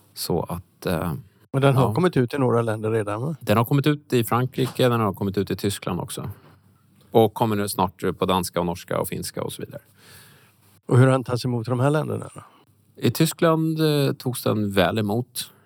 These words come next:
Speaker 1: I Frankrike har den också tagits väl emot. Men det är just det här med sociala medier som där har varit märkbart. Och det, det ser man om man går in på hans Facebook-sida till exempel, att det är många hårda ord liksom från, eh,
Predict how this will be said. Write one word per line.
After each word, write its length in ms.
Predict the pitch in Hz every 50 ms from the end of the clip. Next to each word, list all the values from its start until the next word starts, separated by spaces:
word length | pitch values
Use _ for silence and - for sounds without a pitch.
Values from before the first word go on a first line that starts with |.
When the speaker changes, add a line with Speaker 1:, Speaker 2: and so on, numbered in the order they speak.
| _ _
Speaker 1:
I 100 | - -
Frankrike 540 | - 117 117 120 117 - 139 127 - 135 127
har 140 | 123 117
den 100 | 107 98
också 520 | 101 107 - - - 120 117 113 110 107 - - _ _
tagits 340 | - 117 110 104 - - -
väl 180 | 104 101 101
emot. 520 | 101 98 98 98 104 101 - _ - - - - - - _ _ _ _ _
Men 160 | - 107 104
det 120 | 104 107 110
är 80 | 107
just 240 | 107 104 98 - -
det 60 | -
här 180 | 92 101 90 90
med 300 | 92 92 92 92 - 95
sociala 420 | - 95 95 - 90 87 90 92
medier 420 | 92 98 101 107 104 101 104 - 110
som 420 | - - - 90 90 101 98 101
där 120 | 98 95 92
har 160 | 92 92 92
varit 360 | 95 95 - - - - - - - _ _ _ _ _ _
märkbart. 580 | - 104 95 98 - - 104 98 85 - - -
Och 80 | 95
det, 180 | 98 104 104 - - -
det 120 | - 98
ser 200 | 98 - 98 95
man 160 | 92 92 92
om 80 | 90 90
man 120 | - 92
går 140 | 90 92 92
in 140 | 92 92 90
på 120 | - -
hans 200 | 87 90 95 -
Facebook-sida 640 | - - 95 95 - - - - - - - - - -
till 180 | - - -
exempel, 380 | 98 - - 135 - - - -
att 140 | - - -
det 120 | - -
är 140 | - - - - _ _ _ _ _ _ - -
många 260 | - 98 101 107 107 98
hårda 320 | 101 104 95 90 90 87
ord 260 | 92 90 - - -
liksom 240 | - 98 - - -
från, 400 | - - - 90 - 85 - -
eh, 120 | - -